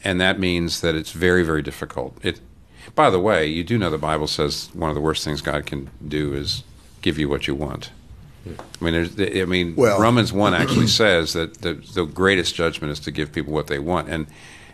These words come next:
Speaker 1: and if people actually get the life they're looking for, it's, there's no better way to, uh, become hard and, and proud and self-righteous and, and, um, and, and out of touch with the reality that you need God.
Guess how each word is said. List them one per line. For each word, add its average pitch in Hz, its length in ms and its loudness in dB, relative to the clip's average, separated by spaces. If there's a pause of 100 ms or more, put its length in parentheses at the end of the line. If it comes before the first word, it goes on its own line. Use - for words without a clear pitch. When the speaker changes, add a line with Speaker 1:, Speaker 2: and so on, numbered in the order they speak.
(140)
Speaker 1:
and 92 260 0
if 101 160 -2
people 117 280 2
actually 90 260 0
get 82 340 0
the 92 100 2
life 80 280 0
they're 71 160 -2
looking 78 340 -4
for, 71 440 -2
it's, 76 360 -6
there's 80 340 -4
no 87 280 0
better 76 260 -2
way 73 460 -4 (640)
to, 76 440 0
uh, 71 220 -2
become 73 460 -6
hard 76 500 0
and, 69 420 -12
and 71 240 -12
proud 76 640 -2
and 67 540 -10 (560)
self-righteous 76 1120 -2
and, 69 440 -8
and, 71 420 -10
um, 69 360 -10 (680)
and, 71 280 -8
and 87 140 0
out 101 200 4
of - 60 -2
touch 98 220 0
with 78 120 -6
the 76 80 -6
reality 78 420 2
that 73 120 -4
you 73 100 -6
need 73 200 -6
God. 71 380 -6